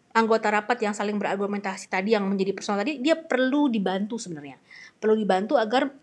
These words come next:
men-, meluruskan kembali, "That's not our goals today." Jadi ini perlu dibantu dan perlu di-, diluruskan kembali agar kembali dalam pembahasan topik yang memang penting untuk di-, dibahas pada rapat tersebut.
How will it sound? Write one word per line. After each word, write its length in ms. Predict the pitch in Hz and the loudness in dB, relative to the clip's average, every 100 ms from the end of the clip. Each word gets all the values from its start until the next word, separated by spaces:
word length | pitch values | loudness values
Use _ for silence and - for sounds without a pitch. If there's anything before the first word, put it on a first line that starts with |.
| _ _ | _ _
men-, 320 | 220 233 240 | 0 2 4
meluruskan 480 | 233 240 240 240 240 | 4 6 8 6 2
kembali, 400 | 240 208 226 320 - - _ _ - - | 0 0 2 0 -4 -20 _ _ -20 4
"That's 320 | 262 285 - | 4 4 2
not 160 | 277 269 | 0 0
our 240 | 220 233 233 | 2 4 2
goals 480 | 202 220 202 180 - | 2 2 4 2 -4
today." 480 | 185 170 147 143 | -4 -4 -4 -8
Jadi 320 | 175 202 180 - | -6 -6 -6 -4
ini 160 | 247 | -4
perlu 240 | 277 247 226 | 0 2 2
dibantu 400 | 208 185 185 262 | 2 0 0 2
dan 240 | 226 208 | 0 0
perlu 160 | 220 233 | -4 -4
di-, 240 | 208 202 - - _ _ _ _ _ _ _ _ | -4 -8 -12 -20 _ _ _ _ _ _ _ _
diluruskan 480 | - 226 240 240 233 | 2 8 8 8 2
kembali 400 | 208 190 170 175 | -2 -4 -4 -4
agar 240 | 156 233 254 | -4 -4 -4
kembali 400 | 220 190 185 240 | -6 -4 -4 -2
dalam 320 | 190 202 233 - - | -2 -2 -6 -14 -14
pembahasan 400 | 202 185 175 233 | -10 -6 -6 -6
topik 320 | 208 185 240 - | -8 -10 -10 -8
yang 160 | 185 180 - _ _ _ - | -10 -10 -14 _ _ _ -6
memang 240 | 196 233 | -2 -2
penting 320 | 233 240 269 | -2 0 0
untuk 160 | 214 196 | 0 -4
di-, 240 | 190 202 | -6 -6
dibahas 480 | 185 185 170 233 233 | -6 -4 -2 -2 -2
pada 240 | - 175 | -2 -2
rapat 320 | 170 170 160 156 | -4 -6 -12 -16
tersebut. 320 | - - | -18 -14